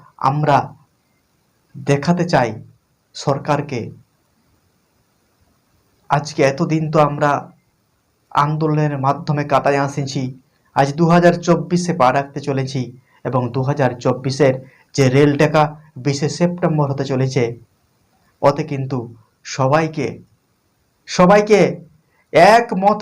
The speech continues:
পোষণ করি, একভাবে আসি, কিন্তু এই রেল টেকায় কিন্তু অংশগ্রহণটা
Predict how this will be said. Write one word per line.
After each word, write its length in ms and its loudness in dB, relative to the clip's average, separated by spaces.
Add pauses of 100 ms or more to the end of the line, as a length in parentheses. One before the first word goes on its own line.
পোষণ 260 2 (100)
করি, 200 8 (880)
একভাবে 920 2 (140)
আসি, 200 0 (140)
কিন্তু 260 -2 (520)
এই 200 -2
রেল 180 2 (100)
টেকায় 340 0
কিন্তু 280 -4 (340)
অংশগ্রহণটা 720 -2